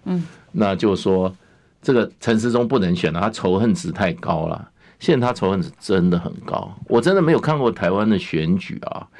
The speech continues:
Speaker 2: 一个候选人啊，他还大队人马哦，跑到市场在那边啊，然后就有人，就有人站出来说：“你这个”，就，就差不多三字经在骂了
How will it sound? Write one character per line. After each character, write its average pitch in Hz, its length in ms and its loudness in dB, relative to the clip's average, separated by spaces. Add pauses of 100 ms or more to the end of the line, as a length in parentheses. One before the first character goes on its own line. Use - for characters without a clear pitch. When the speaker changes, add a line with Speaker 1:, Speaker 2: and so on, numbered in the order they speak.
(140)
Speaker 2:
一 147 100 0
个 151 100 4
候 131 280 0
选 - 200 -8 (120)
人 - 220 -14 (120)
啊， - 160 -18 (260)
他 - 140 0
还 165 80 4
大 170 220 2
队 160 180 2
人 98 160 2
马 104 260 2
哦， 82 240 0 (360)
跑 117 160 0
到 147 120 6
市 151 220 -2
场 92 180 -2
在 123 160 0
那 120 60 2
边 117 180 4
啊， 90 240 0 (640)
然 135 140 2
后 156 80 4
就 170 140 2
有 120 100 6
人， 101 260 2 (400)
就 175 120 4
有 139 40 4
人 110 160 4
站 120 240 0
出 120 120 0
来 104 120 2
说 101 240 0 (100)
：“你 185 180 0
这 175 100 2
个”， 196 180 2 (380)
就， 143 200 2
就 123 300 0 (160)
差 135 200 -2
不 123 80 -10
多 117 180 2
三 104 240 0
字 101 100 -6
经 90 220 0
在 85 140 0
骂 80 240 -4
了 - 180 -16